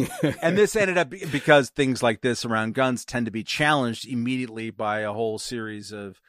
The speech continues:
Speaker 2: lawyers who are all geared up to do that. It was challenged and basically defeated. They couldn't inessentialize gun sales. But if you think about it,
Speaker 1: Mm-hmm.
Speaker 2: just as a, a, a kind of concept, when you give governors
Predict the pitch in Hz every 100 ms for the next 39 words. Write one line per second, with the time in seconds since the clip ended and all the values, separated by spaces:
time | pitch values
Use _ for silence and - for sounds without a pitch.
0 | _ _ _ 113 135 127 113 104 110 107
1 | 104 101 107 113 107 104 - 98 135 147
2 | 117 104 101 113 107 - 135 117 104 101
3 | - 107 104 - 107 95 - 127 107 101
4 | 98 - 110 101 - _ _ _ _ _
5 | _ _ _ _ - 175 165 139 117 143
6 | 143 135 135 117 104 104 104 98 135 135
7 | 151 - 123 107 92 95 - _ _ -
8 | 151 131 - _ - 139 160 208 233 -
9 | 135 117 117 131 120 101 _ - 151 156
10 | 131 120 120 110 107 101 135 113 104 101
11 | 113 - 120 - 113 - 202 247 135 113
12 | - _ - 175 220 226 214 135 180 202
13 | 160 - _ _ _ _ _ _ - 147
14 | 170 147 104 113 135 -